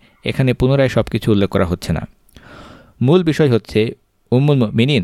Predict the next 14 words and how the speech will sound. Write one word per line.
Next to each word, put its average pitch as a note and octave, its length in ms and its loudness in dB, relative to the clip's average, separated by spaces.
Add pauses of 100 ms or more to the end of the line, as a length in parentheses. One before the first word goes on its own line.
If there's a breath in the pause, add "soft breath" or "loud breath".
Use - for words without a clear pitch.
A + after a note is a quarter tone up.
হাফসা - 360 -2
রাদিয়াল্লাহু A#2 600 2
আনহা B2 320 0
তিনিও C#3+ 260 2
মক্কায় G#2 380 -2
ছিলেন E2+ 260 -2 (880 loud breath)
এবং A#2 220 2
তিনিও D#3 320 2 (260)
উম্মুল C3 260 0
মুমিনিন B2 380 0
আয়েশা A#2+ 260 0
রাদিয়াল্লাহু A#2+ 640 2
আনহার A2 300 2
সাথে B2 240 -2